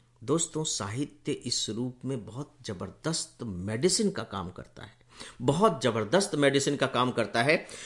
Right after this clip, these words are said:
और अंत में बस ये लाइन कह के मैं ख़त्म करूँगा कि ये तो चलिए philosophy की बात है, व्यावहारिक स्तर पर मैंने इसको बहुत गहरे रूप में अनुभव भी किया है,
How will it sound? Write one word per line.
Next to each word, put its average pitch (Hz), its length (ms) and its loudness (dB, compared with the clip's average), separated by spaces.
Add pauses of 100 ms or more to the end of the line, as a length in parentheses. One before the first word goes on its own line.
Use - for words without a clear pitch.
(180)
और 123 240 8 (380)
अंत 156 240 8
में 147 160 6
बस 135 200 4
ये 131 160 8
लाइन 123 260 6
कह 117 200 0
के 131 140 0
मैं 120 140 0
ख़त्म 120 300 -4
करूँगा 117 380 2
कि 156 160 -4
ये 117 120 4
तो 113 120 -4
चलिए 110 320 2
philosophy 113 560 0
की 120 160 -2
बात 107 320 0
है, - 320 -6 (480)
व्यावहारिक 170 840 4
स्तर 156 300 0
पर 107 300 -6 (460)
मैंने 139 460 6
इसको - 440 0
बहुत 117 580 2
गहरे 120 640 2
रूप 120 400 -4
में 123 340 0
अनुभव 110 500 0
भी 95 300 6
किया 147 280 6
है, 170 220 0